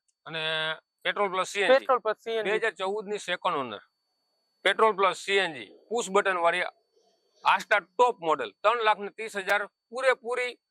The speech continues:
Speaker 2: લોન.
Speaker 1: લોન ગાડીમાં થઈ જાહે. તો આજે જ વિઝિટ કરો, નેગોશિયેબલ પ્રાઇસ છે, સારી ગાડીની ડીલ મળશે. આખી સાચવેલી ગાડી છે. ગાડી મળવાની છે પ્રિન્સ ઓટો કન્સલ્ટ જામનગર. નંબર એડ્રેસ તમને દેખાય જ છે.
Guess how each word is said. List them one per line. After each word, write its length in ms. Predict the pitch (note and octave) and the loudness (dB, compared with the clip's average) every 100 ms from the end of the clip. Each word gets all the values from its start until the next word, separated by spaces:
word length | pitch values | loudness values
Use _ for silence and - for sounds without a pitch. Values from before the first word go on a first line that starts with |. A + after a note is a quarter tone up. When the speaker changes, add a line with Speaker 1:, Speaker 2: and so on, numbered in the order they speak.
| C#3 | -6
Speaker 2:
લોન. 200 | F3+ A#3+ | 2 4
Speaker 1:
લોન 260 | C4 B3 | 4 0
ગાડીમાં 400 | F#3+ G3+ G#3+ G#3 | -2 -2 -2 -8
થઈ 240 | - G#3 G#3 | -8 -10 -2
જાહે. 320 | A3+ G#3 A3+ | 0 0 -6
તો 340 | - _ - | -10 _ -2
આજે 220 | D3+ F#3+ | 0 0
જ 80 | G3 | -6
વિઝિટ 220 | F#3 G3+ | -8 -14
કરો, 220 | E3+ G#3 G3 | -6 -4 -2
નેગોશિયેબલ 520 | F3+ G3+ F#3+ F#3+ F3+ | -2 -2 -4 -6 -6
પ્રાઇસ 380 | F3+ F#3+ G#3 F#3 | 0 0 0 -4
છે, 180 | G3+ - _ _ | -6 -6 _ _
સારી 340 | - A3 B3 C4 | 0 2 2 2
ગાડીની 360 | A#3+ A3+ A3 | 2 0 -6
ડીલ 180 | G#3 G#3 | -6 -6
મળશે. 420 | G3 F3+ G3+ G#3+ - _ _ _ | -8 -6 -4 -4 -8 _ _ _
આખી 360 | F#3 - A#3 G#3+ | 0 0 -6 0
સાચવેલી 460 | G3+ G3+ G#3+ G#3 | 0 0 -4 -2
ગાડી 280 | F#3 G3 G3 | 0 -2 -4
છે. 200 | F#3 G3 - _ | -10 -12 -14 _
ગાડી 240 | D#3 F#3 G3 | -2 -2 -2
મળવાની 300 | G3 G3 F#3 | -6 -6 -8
છે 100 | F#3+ | -12
પ્રિન્સ 300 | - F#3+ F#3 | -12 -12 -8
ઓટો 160 | F3+ | -8
કન્સલ્ટ 300 | F3 E3+ F3 | -10 -8 -8
જામનગર. 440 | C#3+ F3+ F3+ D3 C3 | -2 -2 0 -4 -2
નંબર 280 | F3 G3 | 0 2
એડ્રેસ 300 | F#3 F3+ F#3+ | 0 -2 -6
તમને 220 | - F#3 E3+ | -6 -6 -2
દેખાય 360 | F#3 G3 F#3+ | -2 0 -2
જ 20 | |
છે. 240 | F3 F#3+ | -4 -6